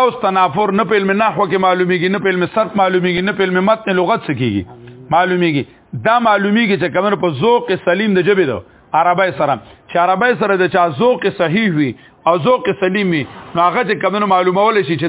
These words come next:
دا متنافر دی او دا غیر متنافر دی. نو دا هم یو شاخو د چا د تمیز د فصیح او د غیر فصیح، چې مونږه تمیز راولو په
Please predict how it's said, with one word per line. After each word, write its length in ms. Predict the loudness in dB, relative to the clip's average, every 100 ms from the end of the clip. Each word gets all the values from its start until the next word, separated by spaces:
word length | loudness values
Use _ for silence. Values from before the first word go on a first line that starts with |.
| 0
دا 100 | 0 0
متنافر 520 | 0 -2 0 0 2
دی 20 |
او 80 | 2 2
دا 80 | 0
غیر 180 | 0 0 -2 -10 -20 -20 -12 -6
متنافر 520 | -2 0 0 0 0
دی. 80 | -2 -4 -18 -8
نو 60 | -4 0
دا 80 | 0
هم 100 | 2
یو 160 | 0 0 -2 -10 -10 -2
شاخو 400 | 2 2 2 -2 -4 _ -4
د 120 | -4 0
چا 100 | 0 0
د 100 | -2
تمیز 260 | 0 0 0 0
د 100 | 0
فصیح 300 | -2 -2 0
او 60 | 0
د 100 | 2 2
غیر 140 | 0 -2 -8 -20 -10 -2
فصیح، 340 | -2 0 -2 -2 -12 -6
چې 80 | -2
مونږه 220 | 0 0 0 0
تمیز 300 | 2 2 2
راولو 320 | 2 2 0 -4 -6
په 60 | -6